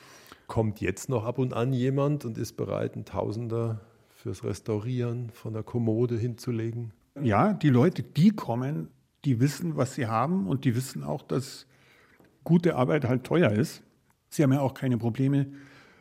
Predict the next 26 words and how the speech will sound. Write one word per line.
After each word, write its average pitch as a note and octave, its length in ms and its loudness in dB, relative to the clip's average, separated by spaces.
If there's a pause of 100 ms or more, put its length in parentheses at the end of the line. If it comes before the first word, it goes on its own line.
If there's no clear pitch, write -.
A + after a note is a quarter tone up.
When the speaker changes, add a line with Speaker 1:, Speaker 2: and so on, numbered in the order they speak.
Speaker 2:
ihr C3 200 0
Auto B2 320 2
in C#3 60 -2
eine C3 180 0
Fachwerkstatt C3 640 -4
zu C3+ 120 -6
geben C3+ 280 0
und A#2+ 200 -2
da A#2 100 0
hundertachtzig C3+ 560 -2
Euro D3 240 0
für C3+ 120 -4
die A2+ 120 -6
Stunde A#2+ 420 0
zu A#2+ 380 0 (260)
bezahlen. B2+ 680 0
Und C3+ 140 -2
da C3+ 100 4
wird C3 80 4
überhaupt C3 240 0
nicht B2 140 -6
mehr C3 120 -2
gemeckert. B2+ 760 0 (800)
Und B2 520 0 (260)
unser C3+ 300 4
einer B2+ 420 0